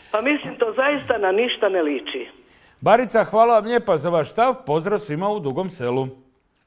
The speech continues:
Speaker 2: Dakle, što smatrate primjerenim ponašanjem naših zastupnika u Saboru? Koji rječnik je primjeren, a koji nije za Sabor? Tko vam je simpatičan,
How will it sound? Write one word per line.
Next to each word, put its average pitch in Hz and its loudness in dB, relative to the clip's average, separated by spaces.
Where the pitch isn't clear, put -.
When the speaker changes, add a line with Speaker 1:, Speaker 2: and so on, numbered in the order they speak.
Speaker 2:
Dakle, 175 0
što 311 -4
smatrate 202 0
primjerenim 175 -2
ponašanjem 214 -2
naših 139 -6
zastupnika 131 -2
u 95 -8
Saboru? 220 6
Koji 196 2
rječnik 175 -4
je 110 -8
primjeren, 180 -6
a 151 -6
koji 175 -4
nije 247 -4
za 127 -6
Sabor? 110 -2
Tko - 0
vam 175 0
je 135 -6
simpatičan, 151 -4